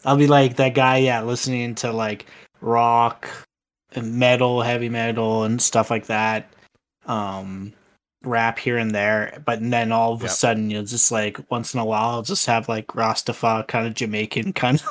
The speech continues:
Speaker 1: of <laughs>
Speaker 2: Okay, okay,
Speaker 1: music.
Speaker 2: Ryan. Re-,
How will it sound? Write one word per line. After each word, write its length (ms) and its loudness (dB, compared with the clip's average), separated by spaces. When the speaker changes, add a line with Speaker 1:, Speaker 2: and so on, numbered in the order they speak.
Speaker 1:
of 200 6
<laughs> 180 2
Speaker 2:
Okay, 560 2
okay, 240 2
Speaker 1:
music. 360 6
Speaker 2:
Ryan. 300 2
Re-, 280 -2